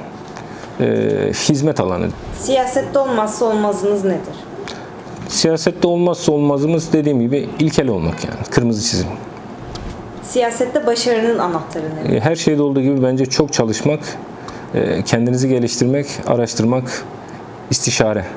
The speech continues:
Speaker 1: istişareye açık olmak.
Speaker 2: Siyaset yaparken yaşadığınız korkular var mı?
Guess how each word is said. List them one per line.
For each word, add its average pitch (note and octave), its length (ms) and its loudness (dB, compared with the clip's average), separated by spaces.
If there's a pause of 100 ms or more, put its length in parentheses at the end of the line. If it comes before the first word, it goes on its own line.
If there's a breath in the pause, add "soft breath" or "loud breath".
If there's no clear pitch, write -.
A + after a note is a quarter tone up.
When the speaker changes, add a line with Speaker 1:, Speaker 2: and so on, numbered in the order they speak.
(220)
Speaker 1:
istişareye A2+ 480 2
açık - 220 -2
olmak. F#2 200 0 (280)
Speaker 2:
Siyaset B3 580 0
yaparken C#4 500 2
yaşadığınız A#3+ 600 0
korkular G#3+ 520 0
var F#3+ 180 0
mı? E3 80 -4